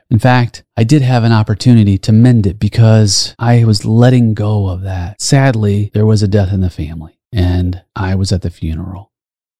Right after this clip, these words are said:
and I saw my family member who was like a father to me. I hadn't seen this individual in many years,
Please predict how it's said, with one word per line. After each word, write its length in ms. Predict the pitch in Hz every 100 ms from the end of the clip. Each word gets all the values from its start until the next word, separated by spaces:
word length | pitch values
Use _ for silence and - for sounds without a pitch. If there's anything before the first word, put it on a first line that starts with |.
| -
and 560 | 98 95 90 90 87 - _ _
I 120 | 95
saw 640 | 90 - 98 98 95 92 92 _ _
my 120 | 90
family 340 | - 98 92 87
member 540 | 85 85 87 87 - _ _ -
who 60 |
was 140 | 87 87
like 160 | 90
a 60 | 92
father 400 | - 78 76 78
to 80 | 82
me. 260 | 92 90 _
I 40 | 120
hadn't 180 | 120
seen 380 | 113 - 117 104
this 180 | 98 101
individual 720 | 101 92 98 104 98 95 110 -
in 160 | 90 107
many 160 | 131
years, 400 | 117 98 80 -